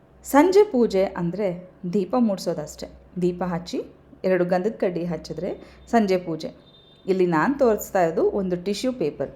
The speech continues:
ದಯವಿಟ್ಟು ಹೇಳ್ತೀನಿ, ಈ ಒಂದು ತಪ್ಪನ್ನು ಯಾರೂ ಮಾಡ್ಬೇಡಿ. ದೀಪದ ಕುಡಿಯನ್ನ ಕೈಯಲ್ಲಿ ಹಿಸ್ಕಿ ಆ ಮ್-, ಕಪ್ಪು ಮಸಿಯನ್ನ ತಲೆಗೆ ಹೊರೆಸ್ಕೊಳ್ಳೋದು,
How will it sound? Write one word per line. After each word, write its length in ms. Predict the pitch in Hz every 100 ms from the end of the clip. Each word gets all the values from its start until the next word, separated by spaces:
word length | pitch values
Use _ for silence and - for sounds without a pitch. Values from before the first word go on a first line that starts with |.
| - - - - - - 185
ದಯವಿಟ್ಟು 600 | 190 190 240 285 294 - 330
ಹೇಳ್ತೀನಿ, 460 | 233 175 175 185
ಈ 300 | 269 - 220
ಒಂದು 500 | 202 226 349 339 -
ತಪ್ಪನ್ನು 500 | 202 202 - 302 269
ಯಾರೂ 420 | 214 180 165 240
ಮಾಡ್ಬೇಡಿ. 520 | 339 175 160 156 143 - - - _ - _ _ _ _ _ _ - - - - 190
ದೀಪದ 320 | 277 349 370 339
ಕುಡಿಯನ್ನ 460 | 226 214 208 196 190 180 190 - _ -
ಕೈಯಲ್ಲಿ 400 | 247 294 285 277
ಹಿಸ್ಕಿ 500 | 220 - - 254 -
ಆ 240 | 185 190 240
ಮ್-, 260 | 311 196 - -
ಕಪ್ಪು 320 | 240 226 -
ಮಸಿಯನ್ನ 500 | 277 175 175 208 175 214 - - - - - - -
ತಲೆಗೆ 340 | 220 208 269
ಹೊರೆಸ್ಕೊಳ್ಳೋದು, 960 | 233 185 180 - 185 165 175 269 - -